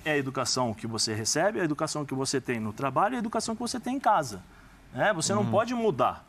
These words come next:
Speaker 1: Você não pode ser uma coisa em casa e outra coisa no trabalho. Chega uma hora que isso acaba sendo conflitante.
Speaker 2: Uhum.
Speaker 1: E quando você tem esse tipo de conflito em termos de comportamento, aparecem as coisas erradas, tanto de um lado quanto pro outro. Por isso que eu falo aqui, eu, na minha opinião,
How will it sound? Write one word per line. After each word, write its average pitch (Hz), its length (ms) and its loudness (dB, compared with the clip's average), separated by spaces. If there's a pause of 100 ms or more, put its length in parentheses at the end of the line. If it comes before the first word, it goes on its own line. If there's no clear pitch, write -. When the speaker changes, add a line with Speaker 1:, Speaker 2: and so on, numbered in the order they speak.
(260)
Speaker 1:
Você 123 240 0
não 202 120 4
pode 208 480 2
ser - 140 2
uma 170 180 4
coisa 143 280 0
em 120 80 0
casa 196 320 2
e 175 40 4
outra 165 200 -2
coisa 151 280 0
no 143 80 2
trabalho. 117 440 0 (180)
Chega 165 260 2
uma 151 140 2
hora 175 240 4
que - 80 -6
isso 175 160 0
acaba 180 300 2
sendo 185 200 0
conflitante. 180 720 -2
Speaker 2:
Uhum. 104 160 -4 (120)
Speaker 1:
E 156 100 2
quando 202 300 2
você 147 260 2
tem 139 160 0
esse - 220 0
tipo 131 240 -2
de 120 100 -4
conflito 117 720 -2
em 131 100 -4
termos 120 280 0
de - 60 -4
comportamento, 139 720 -2
aparecem 180 440 0
as 185 120 -2
coisas 185 340 -2
erradas, 180 400 0
tanto 151 260 0
de 151 80 -4
um 185 80 2
lado 151 220 0
quanto 190 160 -6
pro - 160 -2
outro. 180 260 0 (220)
Por 165 120 4
isso - 140 -2
que 240 60 0
eu 220 80 2
falo 208 220 2
aqui, 143 360 0
eu, 143 220 4
na 120 180 0
minha 165 280 2
opinião, 123 440 0